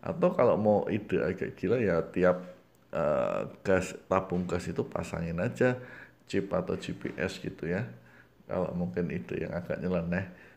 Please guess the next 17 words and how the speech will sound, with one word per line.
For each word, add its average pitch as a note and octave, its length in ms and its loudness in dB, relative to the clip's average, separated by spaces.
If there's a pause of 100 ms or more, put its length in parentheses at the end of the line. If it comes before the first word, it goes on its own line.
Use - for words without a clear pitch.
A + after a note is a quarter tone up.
sehingga G2+ 240 0
kita C3+ 300 2
bisa G#2 260 0
tahu, G2+ 240 2
oh, D3 400 0
ini C3+ 320 -2
yang A2 160 2
membeli G#2 400 2
siapa, F2+ 560 -6
di G2+ 160 0
rumahnya F#2+ 460 0
mana, - 560 -2
dan F#2 100 0
sebagainya, F2 680 0
atau - 180 0
terkumpul, B2+ 760 2
terkonsentrasi A2+ 920 0